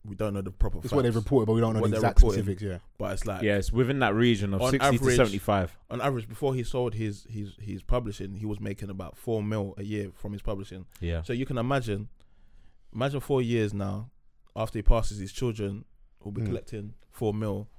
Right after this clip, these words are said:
Speaker 3: Mm-hmm.
Speaker 1: every year from the songs he's made. So that's
Speaker 2: Yeah.
Speaker 1: how publishing works.
Speaker 3: Yeah.
Speaker 1: But with the, uh, actual recording, recording the masters, that's, like, your label, or if
Speaker 2: Yeah.
Speaker 1: you're independent, that means you own it. So that means, like,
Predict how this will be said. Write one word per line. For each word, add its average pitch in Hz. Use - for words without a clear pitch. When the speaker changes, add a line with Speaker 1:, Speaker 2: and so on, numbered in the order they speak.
Speaker 3:
Mm-hmm. 85
Speaker 1:
every 101
year 104
from 98
the 95
songs 101
he's 101
made. 98
So 104
that's 104
Speaker 2:
Yeah. -
Speaker 1:
how 107
publishing 101
works. -
Speaker 3:
Yeah. 85
Speaker 1:
But 113
with 117
the, 113
uh, 104
actual 104
recording, 107
recording 117
the 101
masters, 104
that's, 101
like, 98
your 98
label, 101
or 101
if 107
Speaker 2:
Yeah. 104
Speaker 1:
you're 101
independent, 104
that 98
means 101
you 98
own 104
it. 98
So -
that 117
means, 107
like, 95